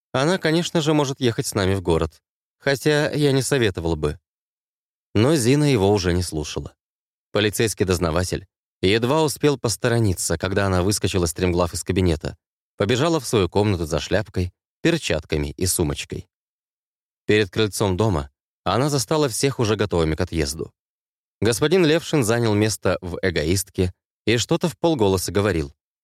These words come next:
явно обращаясь к белой кобылке по имени Тельма.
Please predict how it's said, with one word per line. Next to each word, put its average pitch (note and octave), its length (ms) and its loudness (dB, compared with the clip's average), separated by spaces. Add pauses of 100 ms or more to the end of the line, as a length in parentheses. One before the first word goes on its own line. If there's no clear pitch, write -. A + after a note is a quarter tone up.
(160)
явно E2+ 360 2
обращаясь D#2+ 520 -2
к F2 60 -8
белой F#2 280 0
кобылке F2+ 420 0
по E2+ 100 -2
имени E2 280 0
Тельма. C#2+ 460 -2